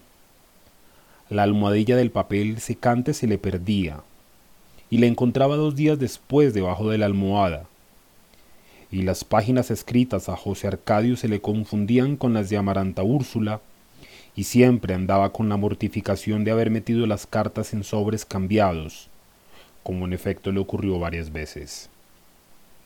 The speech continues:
En cierta ocasión perdió la pluma. Quince días después se la devolvió el cartero que la había encontrado en su bolsa y andaba buscando al dueño de casa en casa.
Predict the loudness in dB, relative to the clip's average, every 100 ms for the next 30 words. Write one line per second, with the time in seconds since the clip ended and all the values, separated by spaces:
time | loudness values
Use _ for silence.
0 | -20 _ -20 -20 -2 0 4 4 4 4
1 | 2 2 2 2 2 2 2 2 0 -4
2 | -4 -10 -16 _ _ _ _ _ _ _
3 | -20 _ _ 4 4 4 2 2 0 -4
4 | 0 2 2 2 2 2 2 2 0 0
5 | 0 -2 0 2 2 2 -2 0 0 -2
6 | -2 -2 0 0 0 -2 0 2 2 0
7 | -6 -8 -16 _ -20 -20 -20 0 4 6
8 | 6 4 2 0 0 0 0 0 2 2
9 | 2 0 -2 0 2 2 -2 -2 -2 -2
10 | -6